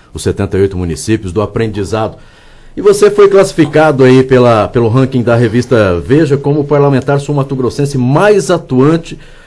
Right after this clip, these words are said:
da Câmara Federal. Isso é orgulho para todos os sul-mato-grossenses, né, sabendo que nós temos aí um parlamentar que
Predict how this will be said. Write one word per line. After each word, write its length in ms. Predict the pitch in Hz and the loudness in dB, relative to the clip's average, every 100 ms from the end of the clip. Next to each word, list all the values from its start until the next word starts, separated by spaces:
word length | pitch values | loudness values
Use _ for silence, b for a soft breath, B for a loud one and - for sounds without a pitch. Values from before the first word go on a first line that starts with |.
| b | b
da 140 | 139 | -4
Câmara 280 | 139 143 143 | -2 0 0
Federal. 460 | 139 139 117 110 113 | -2 -2 0 0 -2
Isso 240 | - - | -6 -8
é 140 | 311 311 | -8 -2
orgulho 520 | - 113 139 170 143 | -2 0 2 2 2
para 180 | 120 110 | 0 0
todos 280 | 139 127 | 0 -2
os 140 | 113 107 | -4 -6
sul-mato-grossenses, 960 | - 120 107 110 98 87 - 123 123 | -2 -2 -2 -4 -6 -6 -4 -2 -2
né, 120 | 107 113 | -4 -6
sabendo 380 | 123 107 117 | -6 -4 -6
que 200 | 110 127 | -4 -2
nós 160 | 117 104 | -2 -4
temos 280 | 117 113 104 | -4 -4 0
aí 220 | 104 110 B B B - | 0 -2 B B B -14
um 60 | |
parlamentar 760 | 107 127 131 127 104 - 135 - | -2 2 4 4 2 0 0 0
que 260 | 143 131 | 0 0